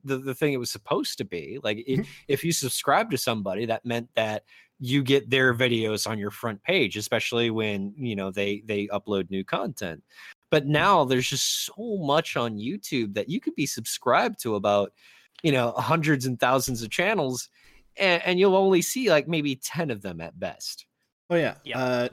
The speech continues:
Speaker 2: so, uh, Andang, our, our channel or our, our, our partner network, like, guru, the guy in charge of, at the top of the food chain here,
Speaker 1: Mm-hmm.
Speaker 2: he decided to take the,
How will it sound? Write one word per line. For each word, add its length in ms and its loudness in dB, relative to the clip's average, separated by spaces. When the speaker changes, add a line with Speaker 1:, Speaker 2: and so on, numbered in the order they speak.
Speaker 2:
so, 500 0
uh, 280 -4
Andang, 720 -4
our, 400 -8
our 280 -4
channel 640 -6
or 120 -8
our, 320 -6
our, 160 -8
our 60 -12
partner 320 -4
network, 520 -6
like, 220 -8
guru, 480 -4
the 140 -10
guy 240 -2
in 200 -6
charge 380 -4
of, 180 -8
at 180 -6
the 80 -6
top 260 -2
of 80 -10
the 80 -8
food 240 -4
chain 240 -8
here, 160 -10
Speaker 1:
Mm-hmm. 280 -6
Speaker 2:
he 120 0
decided 600 0
to 520 -2
take 500 -6
the, 560 -6